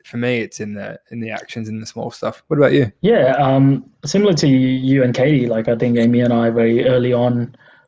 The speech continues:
Speaker 2: sort of expressed what it means and how we, how we like to be loved,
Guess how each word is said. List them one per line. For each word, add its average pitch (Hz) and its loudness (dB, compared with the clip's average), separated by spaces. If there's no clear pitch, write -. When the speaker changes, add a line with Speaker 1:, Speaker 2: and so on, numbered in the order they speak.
Speaker 2:
sort 123 0
of 120 0
expressed 120 -2
what 123 2
it 117 2
means 131 4
and 120 -2
how 120 -2
we, 120 0
how 123 -2
we 123 0
like 123 0
to 131 -8
be 123 0
loved, 120 -2